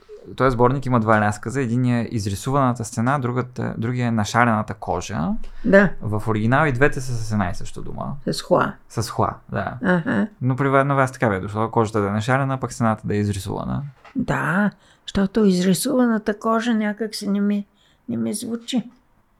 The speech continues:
Speaker 1: Или пък нашарената стена. Да.
Speaker 2: Не, шарената може.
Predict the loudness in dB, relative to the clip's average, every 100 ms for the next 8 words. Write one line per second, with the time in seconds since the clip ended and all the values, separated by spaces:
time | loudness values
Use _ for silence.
0 | -10 -8 -6 -6 -4 -4 0 0 -2 -8
1 | -10 -8 -6 -6 -8 -14 _ -2 0 0
2 | 2 2 4 2 2 2 0 -2 -2 2
3 | 2 0